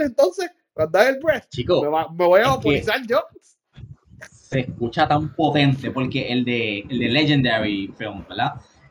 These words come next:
Speaker 1: Sí.
Speaker 2: Es como un fueguito. El fueguito se ve cool y brilla, qué sé yo, se ve potente, pero es como un fueguito. Esto se ve como un blast,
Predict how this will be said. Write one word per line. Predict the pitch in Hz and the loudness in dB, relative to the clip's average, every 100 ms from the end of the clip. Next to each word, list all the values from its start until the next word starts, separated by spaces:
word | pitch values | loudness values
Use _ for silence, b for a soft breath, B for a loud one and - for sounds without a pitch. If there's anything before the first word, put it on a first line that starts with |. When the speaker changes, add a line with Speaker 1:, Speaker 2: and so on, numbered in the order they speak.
| _ | _
Speaker 1:
Sí. | - - | -6 -4
Speaker 2:
Es | 196 | 0
como | 180 | 0
un | 170 | 0
fueguito. | 254 208 143 - 98 - | 0 0 0 -4 -10 -8
El | 170 | -6
fueguito | 170 180 180 | -2 0 0
se | - | 0
ve | 587 - | 0 2
cool | 202 165 143 156 | 4 6 4 4
y | 147 | 2
brilla, | 120 143 156 139 127 | 0 -2 0 0 -4
qué | 127 | -4
sé | 139 | -4
yo, | 147 | -4
se | 139 | -4
ve | 127 | -6
potente, | 143 170 | -10 -10
pero | - | -10
es | - | -4
como | 453 | -4
un | 208 | -2
fueguito. | 208 151 135 110 b b b | -2 -2 -4 -8 b b b
Esto | 123 147 | -8 -6
se | 143 151 | -6 0
ve | |
como | 180 180 | 2 2
un | 165 | 0
blast, | 139 - 101 - - - - - - | -2 -8 -10 -16 -16 -16 -16 -18 -20